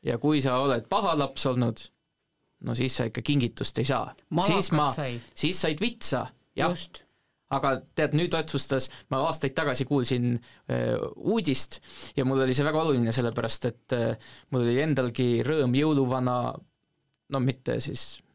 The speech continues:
Speaker 1: mängida, seda ei tohi niimoodi kõva häälega, ütleme niimoodi, aidata natukene tema koormat, äh, kergendada, aga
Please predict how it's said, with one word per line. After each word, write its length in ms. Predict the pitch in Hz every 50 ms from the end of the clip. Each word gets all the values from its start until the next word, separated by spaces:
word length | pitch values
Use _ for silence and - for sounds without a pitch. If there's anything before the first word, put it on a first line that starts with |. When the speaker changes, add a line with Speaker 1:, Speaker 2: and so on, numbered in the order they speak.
| _ _ _
Speaker 1:
mängida, 480 | - 139 127 127 120 135 143 - 160 147
seda 220 | - 135 123 127
ei 100 | 120 127
tohi 240 | 123 131 127 123 120 - -
niimoodi 360 | - 127 123 113 123 123 123
kõva 240 | 135 165 151 127 123
häälega, 320 | 123 127 123 127 127 139 127 127 - - - - - - - - - - - - - - - - - - - - - - - -
ütleme 340 | - - 247 - 202 190 190
niimoodi, 220 | 202 202 165 156
aidata 480 | 170 196 202 151 151 131 - - 139 135 127 120 -
natukene 560 | - 151 143 - - 131 - - 131 127 127 127 120 - - - -
tema 200 | - - 135 131 127
koormat, 500 | - 170 156 143 135 127 127 123 127 - -
äh, 180 | 131 131 127 123
kergendada, 560 | 170 196 185 151 143 123 120 123 113 123 113 117 113 - - -
aga 320 | - 170 214 190 151 120